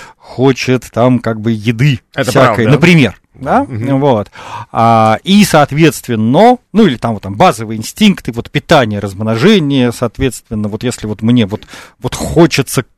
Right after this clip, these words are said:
Speaker 1: кому-то там прилепиться, я
Speaker 2: Мгм.
Speaker 1: ничего с собой поделать не могу, это меня толкнул инстинкт.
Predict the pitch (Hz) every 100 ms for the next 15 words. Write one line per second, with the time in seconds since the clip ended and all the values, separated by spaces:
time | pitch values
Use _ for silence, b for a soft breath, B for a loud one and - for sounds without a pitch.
0 | _ _ 113 117 131 - 107 - 92 95
1 | 165 135 113 180 233 - - 165 147 143
2 | 127 127 - 120 110 120 113 110 113 110
3 | 156 294 196 131 160 123 - 131 120 -
4 | - -